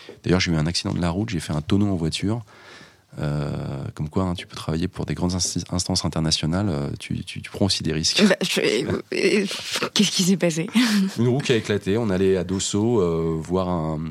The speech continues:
Speaker 1: voir un, le gouverneur ou un préfet, euh,
Speaker 2: Ouais.
Speaker 1: pour parler de notre projet.
Speaker 2: Et tout.
Speaker 1: Puis une roue a éclaté, j'étais à l'avant, heureusement j'avais ma ceinture. Et on a fait un tonneau, et heureusement il y avait personne qui arrivait en face surtout. On s'est retrouvés, euh, quand même, euh,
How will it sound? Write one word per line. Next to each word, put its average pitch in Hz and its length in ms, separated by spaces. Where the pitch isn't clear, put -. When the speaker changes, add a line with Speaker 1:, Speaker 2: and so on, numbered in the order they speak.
Speaker 1:
voir 87 260
un, 80 160
le 82 80
gouverneur 90 480
ou 90 100
un 78 60
préfet, 95 460
euh, 90 80
Speaker 2:
Ouais. 196 220
Speaker 1:
pour - 140
parler 80 180
de 85 60
notre 82 200
projet. 90 340
Speaker 2:
Et 185 60
tout. - 160
Speaker 1:
Puis 95 80
une 90 80
roue 95 160
a 92 80
éclaté, 85 260
j'étais 110 220
à - 20
l'avant, 80 180
heureusement 110 200
j'avais 107 140
ma 90 80
ceinture. - 340
Et 82 200
on 80 120
a 78 80
fait - 120
un 82 80
tonneau, 80 220
et - 20
heureusement 87 260
il 104 40
y - 20
avait 78 120
personne 98 280
qui - 80
arrivait 78 160
en 71 80
face - 180
surtout. - 300
On 101 40
s'est 95 120
retrouvés, 113 340
euh, 95 260
quand 104 140
même, 120 100
euh, 85 260